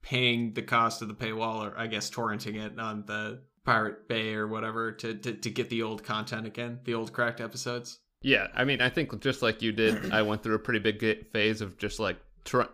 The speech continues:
Speaker 2: I knew they had to be somewhere on the internet, this old archive of Cracked episodes, and I just dug and dug, and I couldn't find shit. So I did a free trial of, I think they're on Wolf Ear or some
Speaker 1: Slacker?
Speaker 2: other podcast now.
Speaker 1: Yeah.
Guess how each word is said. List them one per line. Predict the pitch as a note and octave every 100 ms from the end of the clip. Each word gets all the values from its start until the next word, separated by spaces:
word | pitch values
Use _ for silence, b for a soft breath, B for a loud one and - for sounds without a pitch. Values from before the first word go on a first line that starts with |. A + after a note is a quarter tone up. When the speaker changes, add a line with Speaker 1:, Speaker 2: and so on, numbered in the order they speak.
| -
Speaker 2:
I | C#3+
knew | D#3 E3+
they | C#3
had | C#3 A#2+
to |
be | A#2
somewhere | A2+ A2 F#2+
on | F#2+
the |
internet, | F#2 D#2 C2+
this | G2 G#2
old | G2 F2
archive | F#2+ G#2 G#2 G2
of | G2
Cracked | A2 G#2+
episodes, | A2+ - A#2+ A#2 -
and | G#2+
I | A2
just | G#2 -
dug | B2+ A2 G#2+
and | G2
dug, | G2 G2 F2+
and | G#2
I |
couldn't | - F#2+
find | A2 G2+
shit. | - G#2 - _ _ _ _ _
So | A#2 G2+
I |
did | G2 A2+
a | G2
free | - G#2+
trial | G#2 A2 G2+ G2 G2+
of, | G2 _ _ _
I | -
think | - F3+
they're | - G#3+
on | A#2+ G2
Wolf | G2 G2+ C#3 - -
Ear | C#3 E3 E3
or | E3+ F3 _ _
some | - - - A#2
Speaker 1:
Slacker? | A#2 C3 C#3+
Speaker 2:
other | A#2 C#3
podcast | C#3+ D#3+ D#3 F3 E3
now. | E3+ B2+
Speaker 1:
Yeah. | G#2+ G#2